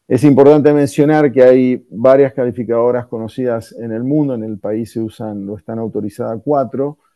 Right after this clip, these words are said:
Nosotros utilizamos Fitch Rating, que, que es prácticamente la que utiliza todo el, el mercado dominicano, ¿no? Eh, sin embargo, hay otras, este, que se usan, eh,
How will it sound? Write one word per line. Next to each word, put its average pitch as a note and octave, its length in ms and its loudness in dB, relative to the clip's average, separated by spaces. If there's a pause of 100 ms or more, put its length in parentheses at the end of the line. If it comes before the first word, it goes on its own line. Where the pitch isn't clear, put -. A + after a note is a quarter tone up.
(220)
Nosotros A2 480 -6
utilizamos A2+ 540 -8
Fitch - 300 -8
Rating, A#2 480 -4
que, G2+ 480 -8
que G#2 220 -6
es - 260 -12 (120)
prácticamente A#2 720 -4
la A2 160 -6
que G2+ 80 -8
utiliza G2+ 520 -8
todo G#2+ 360 -2
el, G2 260 -8
el G2 140 -14
mercado G2+ 540 -6
dominicano, F#2+ 640 -14
¿no? A#2+ 240 -16 (460)
Eh, G2+ 220 -6
sin B2+ 200 -2
embargo, A#2 720 0 (160)
hay A2 160 -8
otras, G#2 480 -8
este, F#2+ 920 -14
que G2+ 80 -10
se A2 160 -8
usan, A2 600 -8
eh, G2 300 -16